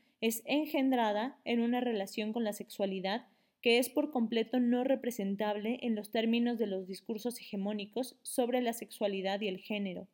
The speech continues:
El problema, que es un problema para todos, todas, los, las, eruditos, eruditas y docentes feministas, es uno que enfrentamos casi diariamente en nuestro trabajo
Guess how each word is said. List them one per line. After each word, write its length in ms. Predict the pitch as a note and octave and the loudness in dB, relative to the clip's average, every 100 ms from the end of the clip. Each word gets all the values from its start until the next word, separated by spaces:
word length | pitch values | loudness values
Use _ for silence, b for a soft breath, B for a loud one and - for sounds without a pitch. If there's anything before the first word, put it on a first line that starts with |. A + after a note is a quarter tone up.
| _ _ _ _ _ _ | _ _ _ _ _ _
El 160 | B3 B3 | 0 4
problema, 720 | C#4+ D4 C#4+ C#4 C4 E4+ - _ _ _ _ - | 4 6 6 6 4 2 -4 _ _ _ _ 2
que 260 | B3 B3 | 6 8
es 140 | C#4+ C#4+ | 8 4
un 140 | D4 | 2
problema 540 | B3 B3 B3+ B3+ A#3 - | 2 2 4 4 2 0
para 220 | F#3+ F#3 | -2 -2
todos, 580 | - A#3+ A#3 F#3 - - _ | 2 2 2 -2 -4 -20 _
todas, 520 | A#3 A#3 G3 F#3+ - | 2 2 0 -4 -8
los, 460 | - B3 A#3+ G#3 - | 0 2 4 0 -4
las, 380 | - A3 G3+ G3+ - | 2 2 2 -4 -4
eruditos, 640 | G#3+ G3+ A3 G#3 F#3+ F#3+ | -2 0 -2 -2 -6 -4
eruditas 680 | F#3+ F#3+ A3+ A3 B3+ - - | -4 -2 -2 0 -2 -4 -4
y 140 | B3+ | 0
docentes 500 | A#3 A#3 B3+ B3+ C#4 | 2 2 0 0 0
feministas, 760 | - A#3 A3 A3+ A3 G3+ B3+ - _ _ _ _ _ _ | 0 0 2 0 -2 -2 -4 -6 _ _ _ _ _ _
es 200 | C#4+ D4+ | 2 4
uno 300 | D#4 C#4+ D4+ | 2 2 2
que 100 | C4+ | 2
enfrentamos 680 | G#3+ G#3+ G#3+ A3 A#3+ B3 B3 | 0 0 0 2 2 2 0
casi 280 | B3+ B3+ C4 | -4 0 2
diariamente 640 | B3+ B3+ B3 A#3 A3+ A#3+ | 2 2 2 2 2 0
en 60 | A3+ | -2
nuestro 260 | G3+ G3 | -2 -6
trabajo 500 | F#3+ F#3 G#3+ A3 G3 | -4 -2 -2 -4 -12